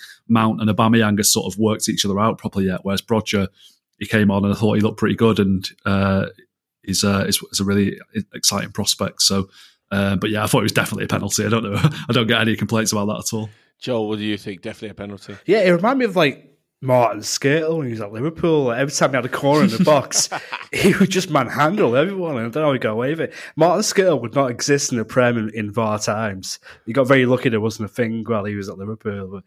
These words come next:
Speaker 3: But yeah, <laughs> definitely penalty.
Speaker 2: I,
Speaker 3: Yeah.
Speaker 2: I saw, um, I think I saw on Twitter that this is always dangerous when you bring Mark Goldbridge into the conversation. Um, he was tweeting something like,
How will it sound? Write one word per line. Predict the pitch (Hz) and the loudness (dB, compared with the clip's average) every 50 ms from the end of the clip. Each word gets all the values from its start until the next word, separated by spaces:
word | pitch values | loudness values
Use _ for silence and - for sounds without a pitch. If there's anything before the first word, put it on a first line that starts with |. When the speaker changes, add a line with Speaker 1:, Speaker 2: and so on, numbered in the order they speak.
| - - - | -18 -10 -4
Speaker 3:
But | 147 147 - | -4 -2 2
yeah, | - 175 127 107 | 4 4 4 4
<laughs> | |
definitely | 131 - 170 - - - 127 113 - | 4 2 2 2 0 -2 -6 -6 -4
penalty. | 110 104 104 - - 139 | -4 -6 -6 -6 -6 -6
Speaker 2:
I, | 143 92 | -6 -4
Speaker 3:
Yeah. | 110 120 139 151 147 - _ _ _ _ _ _ _ _ _ _ _ _ _ - | -4 -4 -4 -4 -4 -8 _ _ _ _ _ _ _ _ _ _ _ _ _ 0
Speaker 2:
I | 139 139 | 0 0
saw, | 131 - - 156 151 151 151 147 139 | 0 0 0 2 2 4 4 4 2
um, | 135 127 - | 2 2 0
I | 131 135 | -2 -2
think | - - 160 143 - | -2 -4 -6 -6 -6
I | - 95 104 113 131 | -4 -4 -2 -2 -2
saw | - - 170 170 160 | -2 -2 -2 0 0
on | 147 | -2
Twitter | - - - 139 - - 123 113 110 104 | -2 -2 -4 -2 0 2 2 2 2 2
that | 107 107 92 - - _ _ _ _ _ _ _ _ _ - | 0 -2 -2 -4 -10 _ _ _ _ _ _ _ _ _ -10
this | - 101 - | -8 -6 -4
is | 110 101 | -2 0
always | 117 110 107 104 98 | 2 4 4 2 2
dangerous | - 120 110 104 95 90 95 - - | 2 0 0 0 -2 -4 -6 -6 -6
when | 98 98 | -8 -8
you | 92 | -6
bring | - 107 101 95 | -4 -4 -4 -2
Mark | 95 101 101 101 - 85 | 0 2 2 0 0 -2
Goldbridge | 101 101 98 92 82 90 82 71 85 | -4 -4 -4 -4 -6 -10 -12 -10 -12
into | 87 87 80 87 | -14 -12 -10 -12
the | 92 | -12
conversation. | - - 95 85 90 98 - 104 98 95 - - 92 92 90 - - - - - - - - | -10 -10 -12 -10 -8 -6 -6 -6 -6 -6 -8 -8 -8 -10 -10 -12 -14 -20 -20 -18 -12 -6 0
Um, | 123 123 123 120 127 135 131 - | 2 2 4 2 0 -2 -4 -2
he | - 151 147 165 180 | 2 2 4 4 4
was | 175 180 170 160 | 2 2 2 0
tweeting | - 175 175 170 151 147 143 | 0 0 0 0 -2 -4 -6
something | - - - 170 175 170 - - 175 170 160 | -4 -2 0 0 0 0 -2 -8 -8 -4 0
like, | 165 151 143 139 135 135 - - | 2 4 4 4 2 0 -6 -18